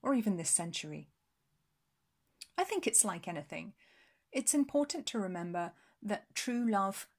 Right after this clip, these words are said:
compassion, and kindness that comes from spiritual growth allows for other people's freedom, for their free will and their personal choices,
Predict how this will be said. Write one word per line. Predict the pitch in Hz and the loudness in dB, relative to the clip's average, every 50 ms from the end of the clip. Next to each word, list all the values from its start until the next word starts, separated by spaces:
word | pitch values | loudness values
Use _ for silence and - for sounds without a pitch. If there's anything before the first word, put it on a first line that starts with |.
| _ | _
compassion, | - - 208 196 - - 208 202 - - - 202 185 180 - - | -2 0 0 0 0 -2 -2 0 2 2 2 0 -2 -4 -6 -8
and | - 180 180 208 | -6 -6 -6 -6
kindness | - - - - 247 277 285 226 - - 165 165 175 - | -8 -8 -4 0 2 4 4 4 2 -2 -2 2 4 4
that | - - - - | 4 2 -2 -6
comes | - - 196 180 175 - | -6 -6 -4 -4 -6 -6
from | - 196 180 170 | -6 -6 -4 -4
spiritual | - - - 214 202 - - - - 185 | -4 -2 -2 -2 -4 -4 -6 -8 -8 -6
growth | 170 - 208 190 180 - - - - - - - - _ _ _ | -4 -2 -2 -2 -2 -6 -10 -16 -18 -20 -20 -20 -20 _ _ _
allows | 208 208 202 196 196 202 226 262 262 - - | -4 -2 -2 -2 -2 -2 -2 0 2 2 2
for | - - - - | 0 -2 -2 -2
other | 196 208 208 247 | -4 -4 -4 -6
people's | 240 - - - 170 170 - - 190 - - | -10 -10 -14 -16 -16 -12 -10 -10 -10 -10 -12
freedom, | - - - - - 247 240 233 214 165 147 - - - _ _ _ _ _ _ | -14 -14 -12 -8 -6 -4 -4 -4 -4 -4 -6 -6 -10 -14 _ _ _ _ _ _
for | - - - 214 | -10 -4 -4 0
their | - 214 214 220 | 2 2 2 2
free | 214 - - - 208 214 233 233 | 0 -4 -4 -2 0 2 2 2
will | 214 233 226 202 175 175 - - | 2 2 2 0 -2 -4 -4 0
and | 202 202 190 | 0 0 2
their | - 202 196 208 | 2 2 0 0
personal | 208 - - 233 226 233 - - 254 247 233 | -2 -2 -2 -2 0 0 0 0 0 0 0
choices, | - - - 294 285 240 - - 196 175 175 185 - | -2 -2 0 0 2 2 2 0 0 0 0 0 -2